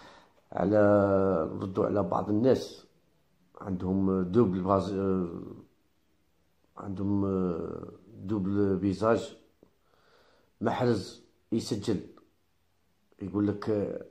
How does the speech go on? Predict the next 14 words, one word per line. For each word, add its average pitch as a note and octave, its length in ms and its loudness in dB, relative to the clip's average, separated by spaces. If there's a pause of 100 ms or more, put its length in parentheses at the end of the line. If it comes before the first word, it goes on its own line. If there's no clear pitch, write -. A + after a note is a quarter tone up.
محرز، G#2 540 -4
آه، F#2 400 -2
هذا G#2 320 2
وين، G2+ 320 4
آه، F#2 320 2 (720)
وين، G2 300 4
آه، F#2+ 300 6
عجبني، G2+ 580 2
ومحرز G#2 600 0
كنت F#2 200 -12
باغيه G2+ 240 2
كيما F#2+ 320 2
هاك. A#2 360 2 (880)
محرز C3+ 760 4